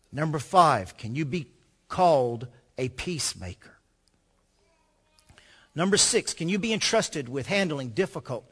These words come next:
and delicate situations? Number seven, do you find it easy to make and keep friends? Are you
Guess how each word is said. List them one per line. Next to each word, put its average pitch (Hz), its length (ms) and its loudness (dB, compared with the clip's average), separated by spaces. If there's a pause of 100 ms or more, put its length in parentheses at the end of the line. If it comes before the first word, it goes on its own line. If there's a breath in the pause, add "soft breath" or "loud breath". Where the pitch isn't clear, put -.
(160 soft breath)
and 117 160 -10
delicate 143 440 0
situations? - 1120 -12 (1500)
Number 135 220 -4
seven, 135 400 0
do 95 100 -12
you 131 100 -6
find 165 300 0
it 175 80 0
easy 196 320 -2
to 147 100 -4
make 160 460 -2
and 123 160 -8
keep - 300 -12
friends? - 760 -14 (3750)
Are 156 160 2
you 190 360 -2